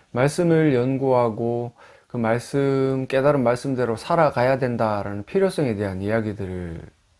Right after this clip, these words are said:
계속해서 강조를 했습니다. 근데 여러분들이 아셔야 되는 게 원칙은 계명을 다 준수하고 여호와의 말씀에 백 퍼센트 순종해야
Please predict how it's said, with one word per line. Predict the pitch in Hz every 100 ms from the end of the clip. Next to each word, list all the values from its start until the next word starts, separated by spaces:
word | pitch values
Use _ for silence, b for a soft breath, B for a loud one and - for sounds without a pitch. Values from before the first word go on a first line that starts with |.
| _ b b b b -
계속해서 | 113 120 - 101 107 123 - -
강조를 | 110 113 107 113
했습니다. | - 117 85 69 - - B B B B
근데 | 165 156
여러분들이 | 139 180 202 151
아셔야 | 139 156 190
되는 | 156 143
게 | 131
원칙은 | 107 139 214 220 - 117 131 117 90 82 101 _ _ _ _ _ _ _ _ _ _ _ B B B
계명을 | - 113 156 170
다 | 120 110
준수하고 | 110 139 151 156 127 139 120 113 131 - b b b b 120
여호와의 | 135 156 135
말씀에 | 120 117 131 117 110
백 | 131
퍼센트 | 160 147 139 117
순종해야 | - 202 196 196 160 107 107 123